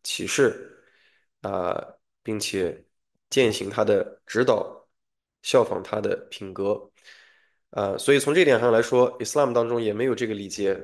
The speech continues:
就是说一个人进来，比较重要的人，大家觉得比较重要的人，所有人都站起来，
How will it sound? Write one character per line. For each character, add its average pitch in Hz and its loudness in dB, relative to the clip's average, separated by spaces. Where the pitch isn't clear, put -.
就 104 -6
是 98 -8
说 104 0
一 113 -4
个 120 6
人 110 4
进 113 2
来， 95 0
比 120 -4
较 110 6
重 135 4
要 113 8
的 101 2
人， 101 0
大 113 4
家 110 6
觉 104 0
得 101 0
比 98 -8
较 101 0
重 107 -8
要 101 -4
的 95 -6
人， 98 -8
所 104 -4
有 101 2
人 101 0
都 104 -8
站 107 0
起 - -10
来， 87 -14